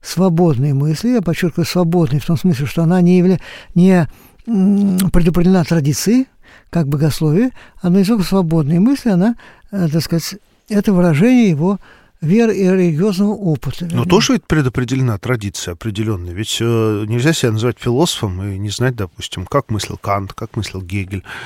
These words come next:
Speaker 2: о чём писал Платон. То есть там есть своя традиция.
Speaker 1: Там есть своя традиция, но, с другой стороны, можно сказать, что ф-, религиозный философ, к-, вот опять возвращаясь к Бердяеву или к Шестову,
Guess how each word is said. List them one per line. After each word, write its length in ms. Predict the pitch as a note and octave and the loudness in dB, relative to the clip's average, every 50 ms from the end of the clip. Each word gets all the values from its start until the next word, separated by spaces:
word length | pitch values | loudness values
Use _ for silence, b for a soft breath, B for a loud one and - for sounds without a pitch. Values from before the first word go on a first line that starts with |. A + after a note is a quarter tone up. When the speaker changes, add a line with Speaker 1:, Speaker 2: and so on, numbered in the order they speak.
| B B B | B B B
Speaker 2:
о 60 | - | -6
чём 200 | G2+ - D3+ C#3+ | -2 0 0 0
писал 220 | C3 - - A#2 G#2+ | 0 -2 -2 -2 -2
Платон. 560 | - - A2+ G#2+ _ - G#2 G2 F#2+ G2+ F#2+ _ _ - | -2 -2 -4 -4 _ -2 -4 -2 -2 -4 -8 _ _ -6
То 80 | - | -4
есть 200 | A2+ - - - A2+ G#2+ - | -4 -4 -4 -6 -8 -4 -2
там 160 | B2+ B2+ C3 | 0 0 2
есть 240 | A#2+ A#2+ B2+ A#2 - | 2 0 -2 -2 -2
своя 320 | - D3+ F3 A#3+ C#4+ C4+ | -2 0 0 2 0 0
традиция. 680 | - - A2+ G#2+ F2+ E2+ E2 - - - - - - - _ _ - - | 0 -2 -4 -4 -4 -6 -12 -10 -10 -10 -10 -12 -14 -18 _ _ -8 -4
Speaker 1:
Там 160 | G3 G#3 A3+ | 0 2 4
есть 180 | B3+ C4+ A#3 - | 4 4 2 2
своя 320 | - B3+ B3+ C4 B3+ A#3 | 2 2 2 2 2 2
традиция, 580 | - A#3+ A3+ A#3 A3+ B3+ D4 C#4 - - A3 G#3 | 0 0 2 2 4 4 2 2 2 2 2 2
но, 120 | G#3 G3+ | 2 0
с 40 | F3+ | 0
другой 280 | G3+ A3 G#3 B3+ C4 A#3 | -2 -2 0 0 0 0
стороны, 260 | - - A3 G#3+ G#3+ | 0 -2 0 0 0
можно 160 | G#3 G#3+ G#3+ F3 | 0 0 -2 -2
сказать, 240 | - A3+ A3+ A3 | -2 -2 -2 -2
что 120 | - - G#3 | 0 0 0
ф-, 240 | G3 G3+ E3 E3 - | 0 0 -2 -4 -10
религиозный 640 | - F3+ G3 F#3+ F#3 F3+ F#3 G3+ A3 G3+ E3+ F#3+ | -8 -6 -4 -2 -2 -2 0 0 0 0 0 0
философ, 520 | F3 - G3+ G#3 A#3 C4 B3 - G3+ E3 - | 0 0 -2 0 0 0 -2 -2 -4 -6 -6
к-, 160 | - G3 F3+ - - - | -8 -16 -16 -16 -16 -10
вот 220 | G3 F3 E3 D3 | -4 -4 -4 -2
опять 320 | E3+ E3 - F3 D#3+ - - | -2 -4 -4 -4 -6 -4 -4
возвращаясь 400 | E3 C#3+ D3+ C#3+ - F3 D#3+ C#3 | -4 -4 -4 -4 -2 -4 -4 -4
к 60 | D3 | -2
Бердяеву 480 | D#3 F3+ E3+ D#3+ G#3 A#3+ B3 A3 F#3 | -2 -2 -2 0 0 0 2 2 0
или 140 | D#3 C#3 C#3+ | 0 -2 -2
к 60 | - | -4
Шестову, 440 | - E3+ D3+ - - C4+ C4 A#3+ B | -6 -8 -8 -4 -2 0 0 0 B